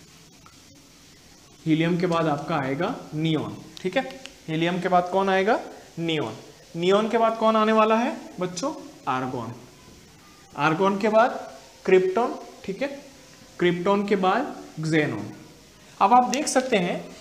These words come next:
कि यहाँ पर ionization enthalpies जो है उसके अंदर maxima जो है, ionization enthalpies के अंदर maxima जो है वो यहाँ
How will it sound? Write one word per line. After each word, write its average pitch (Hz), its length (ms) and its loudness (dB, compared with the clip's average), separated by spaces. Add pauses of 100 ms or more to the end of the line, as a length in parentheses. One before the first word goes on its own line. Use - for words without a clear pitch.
(160)
कि 240 80 6 (220)
यहाँ 190 360 6
पर 190 280 4 (320)
ionization 240 760 4
enthalpies 190 600 2
जो 208 100 4
है 165 180 0 (400)
उसके 214 280 0
अंदर 190 320 2 (180)
maxima 226 560 0
जो 214 140 2
है, 175 240 -2 (340)
ionization 196 680 2
enthalpies 185 560 0
के 202 120 0
अंदर 170 300 4
maxima 220 520 0
जो 208 120 2
है 180 200 0 (240)
वो 175 60 4
यहाँ 170 240 4